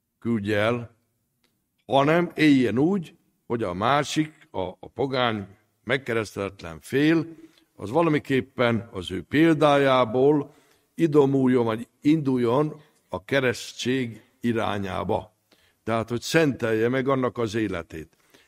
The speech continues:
Ez a, ugye, a disparitas kultusz fölment is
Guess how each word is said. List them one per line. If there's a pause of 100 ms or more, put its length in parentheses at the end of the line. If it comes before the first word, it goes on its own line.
(200)
Ez
a, (400)
ugye,
a
disparitas
kultusz (540)
fölment
is